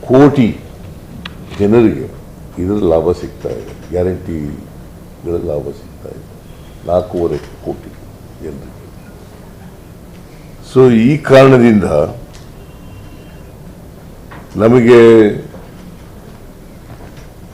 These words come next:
ಜನ ಗುಳೆ ಹೋಗತಕ್ಕಂಥದ್ದಾಗಲಿ,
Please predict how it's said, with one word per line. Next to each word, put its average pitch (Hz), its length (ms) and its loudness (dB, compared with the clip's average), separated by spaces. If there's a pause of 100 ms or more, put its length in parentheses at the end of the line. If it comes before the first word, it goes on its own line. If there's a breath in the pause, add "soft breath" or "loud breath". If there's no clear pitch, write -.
(140)
ಜನ 127 360 4
ಗುಳೆ 113 540 6
ಹೋಗತಕ್ಕಂಥದ್ದಾಗಲಿ, 92 1400 0